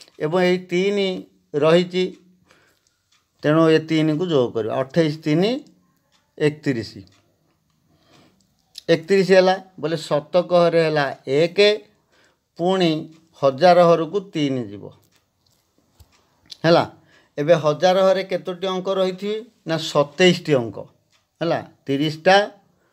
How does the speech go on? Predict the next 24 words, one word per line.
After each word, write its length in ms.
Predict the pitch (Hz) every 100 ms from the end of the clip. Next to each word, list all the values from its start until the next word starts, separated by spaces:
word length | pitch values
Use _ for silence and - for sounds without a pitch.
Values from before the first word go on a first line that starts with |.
| _ _ _ _ -
ଅଣତିରିଶଟା, 560 | 139 143 156 151 156 190 143
ଅଠେଇଶଟା, 480 | 123 151 139 - 214
ତାପରେ 340 | 180 131 139 220 - _ _ -
ସତେଇଶଟା, 640 | 190 185 208 196 196 202 -
ବୋଲେ 160 | - 156
ସତେଇଶଟା 600 | 156 156 151 196 190 208 190 190
ଏକ 120 | 185 190
ଅଛି। 200 | 180 - 180 _ _ _ _ _
ସତେଇଶଟା 640 | - 143 143 185 180 180 180 160
ଏକ 120 | 160 160 143
ହେଲେ 200 | 143 190 220
ସତେଇଶ 480 | 156 131 - 165 156 156
ଗୁଣନ 240 | 143 147 147 139
ଏକୋଇଶ 380 | 135 - 147 143 196 202
ସମାନେ 420 | 185 127 127 151 226 - - _ -
ସତେଇଶ, 540 | - 202 214 202 147 107 92 _ _ _
ଏବଂ 220 | 139 160 190
ଏଥିରୁ 360 | 147 - 170 170
ତିନି 340 | - 160 175 175
ଅଛି 240 | 156 156 175 160
ଆମର, 240 | 165 165 160 143 - _ _ _ _ _ _ _ _ _ _ _ _ _ _ _ -
ତାକୁ 140 | 139 143
ଯୋଗ 180 | 147 151
କରିଦେବା। 440 | 160 156 165 190